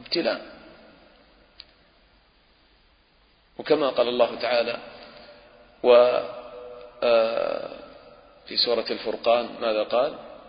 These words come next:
"أتصبرون وكان ربك بصيرا"، أول الآية إيش؟ "وجعلنا بعضكم لبعض فتنة". "وجعلنا بعضكم لبعض فتنة".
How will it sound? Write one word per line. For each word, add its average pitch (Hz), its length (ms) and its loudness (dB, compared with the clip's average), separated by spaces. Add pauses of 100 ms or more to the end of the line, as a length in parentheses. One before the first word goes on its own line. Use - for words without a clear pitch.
(140)
"أتصبرون 107 640 0
وكان 107 280 -2
ربك 107 420 -2
بصيرا"، 110 540 0
أول 107 220 -2
الآية 107 300 -4
إيش؟ 131 180 -6 (1040)
"وجعلنا 123 420 4
بعضكم 127 600 6 (800)
لبعض 127 380 4
فتنة". 196 640 -2 (1900)
"وجعلنا 110 520 0
بعضكم 120 480 0
لبعض 131 380 0
فتنة". - 500 -6